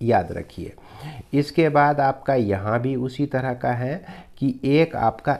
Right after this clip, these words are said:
एफ़ एक्स दिया गया है, एफ़ एक्स जो है आपका क्या दिया गया है, cos x दिया गया है, और जी एक्स जो है आपका mod of x दिया गया है, और इसमें जी कंपोजिशन एफ निकालना है।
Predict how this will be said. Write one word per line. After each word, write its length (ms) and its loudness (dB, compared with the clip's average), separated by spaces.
एफ़ 280 -4
एक्स 220 -8
दिया 300 0
गया 300 -10
है, 240 -14
एफ़ 200 -4
एक्स 380 -2
जो 160 2
है 380 -2
आपका 360 -6
क्या 240 -4
दिया 320 -4
गया 280 -6
है, 240 -6
cos 280 -2
x 280 -4
दिया 260 -2
गया 300 -8
है, 340 -12
और 60 0
जी 400 2
एक्स 300 0
जो 200 0
है 360 -2
आपका 420 0
mod 280 0
of 420 0
x 180 -12
दिया 280 -2
गया 280 -6
है, 320 -4
और 160 8
इसमें 560 0
जी 420 2
कंपोजिशन 800 2
एफ 260 0
निकालना 580 -8
है। 220 -16